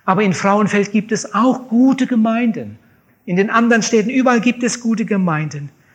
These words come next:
Ihr Lieben, lest eure Bibel jeden Tag. Wenn du keine hast, nimm dir eine mit. Da liegen ganz gute Bibeln auf dem Büchertisch. Nimm dir eine Bibel mit und dann nimm dir das ganz fest vor. Ihr jungen Leute, einige Teenager haben sich bekehrt.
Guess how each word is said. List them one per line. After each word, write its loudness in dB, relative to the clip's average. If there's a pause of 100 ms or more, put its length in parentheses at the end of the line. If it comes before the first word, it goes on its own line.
(140)
Ihr -2
Lieben, 2
lest 2
eure 2
Bibel -2
jeden -2
Tag. -6
Wenn 2
du 0
keine 0
hast, -2
nimm 2
dir 2
eine 2
mit. 2
Da 4
liegen 0
ganz 0
gute -4
Bibeln -4
auf -6
dem -6
Büchertisch. -10 (600)
Nimm 2
dir 2
eine 2
Bibel -4
mit -10
und -2
dann 0
nimm 2
dir 0
das -2
ganz 0
fest -2
vor. -2 (260)
Ihr 2
jungen 2
Leute, -2
einige -2
Teenager 0
haben -2
sich -10
bekehrt. -6